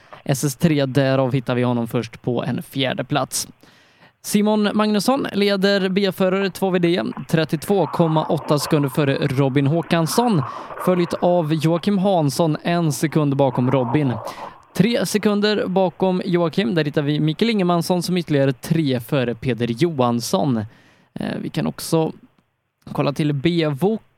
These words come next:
Gustav Johansson i ledning, sexton komma fem före Andreas Persson. Arvid Tobiasson bara fyra tiondelar bakom på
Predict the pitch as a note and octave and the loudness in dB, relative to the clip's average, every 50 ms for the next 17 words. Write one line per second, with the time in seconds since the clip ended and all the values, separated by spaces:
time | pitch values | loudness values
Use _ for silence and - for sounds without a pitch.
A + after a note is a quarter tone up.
0 | - - G#3 F#3+ F3+ F#3 F3+ E3 - F#3+ F3 F3+ F#3 F3 F3 E3+ E3+ E3 - F3 | -4 -2 0 0 0 0 -2 0 -2 -2 0 0 0 0 2 0 0 0 0 -2
1 | E3+ F3 E3+ F3 E3+ E3 D#3 E3 E3 E3 E3+ E3+ E3+ E3 - D3 - - E3+ - | 0 0 0 0 0 0 0 0 0 2 2 0 0 -2 -2 -4 -2 -2 -2 -2
2 | - - - D#3+ D3+ C#3+ - D#3+ D#3+ E3 D#3 - - - - - F#3 F#3 F3+ F3 | -2 -2 -2 -2 -2 0 0 0 0 0 0 -2 -8 -4 -2 0 0 2 2 0
3 | E3+ D#3+ D3 - - E3 D#3+ D3+ D3+ C#3+ D3+ D#3 C#3+ B2+ - - - - - - | 0 -2 -2 -2 0 0 2 2 2 2 2 2 0 -2 -4 -12 -20 -20 -20 -20
4 | - - - - C3+ C3+ C#3 C3+ C#3 C#3 B2+ - - E3+ D#3 D3 C#3+ C#3 C3 - | -20 -8 -2 0 2 2 2 2 2 0 -2 0 2 2 4 4 2 2 2 2
5 | - F3+ F#3+ G3+ F#3+ - - F3+ D#3+ D#3+ D3 D#3 D#3 D3 C#3+ C3 - D3+ D3+ D#3+ | 2 2 2 2 0 0 2 2 2 2 2 2 0 0 0 0 0 0 0 0
6 | D#3 D3+ C#3+ C3+ - F3+ F3 F3+ E3 D#3+ C#3+ C#3 B2+ - - F3+ F3 D3 C#3 C3 | 2 2 0 0 0 0 0 2 2 2 2 0 -2 -4 -6 -6 -4 -2 0 0
7 | C3+ B2+ - - - F3+ E3+ D3 C3 C3 C3 C3 B2+ C3 C3 C3+ C#3 C#3 C#3 D3 | 0 0 -2 -2 -2 -2 0 0 2 2 2 2 2 2 2 2 0 0 0 0
8 | C#3 B2+ A#2 - - C#3 C3+ C3+ C3+ B2+ - - C#3+ C3+ C3 C3 B2+ B2 | 0 0 -2 -2 -2 -2 0 0 -2 -2 -2 -2 -2 0 0 0 0 -2